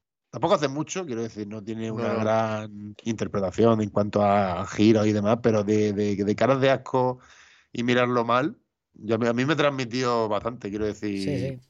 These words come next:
Speaker 1: se le ve la maldad, ¿no? Y le pega bien, solo est-, estéticamente,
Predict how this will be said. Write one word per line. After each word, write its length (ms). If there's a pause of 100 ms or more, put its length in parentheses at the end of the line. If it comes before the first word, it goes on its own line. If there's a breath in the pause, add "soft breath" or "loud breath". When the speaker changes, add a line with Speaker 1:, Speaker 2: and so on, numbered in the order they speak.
(220)
Speaker 1:
se 160
le 100
ve 100
la 100
maldad, 460
¿no? 160 (880)
Y 140
le 140
pega 240
bien, 160
solo 180
est-, 160
estéticamente, 1160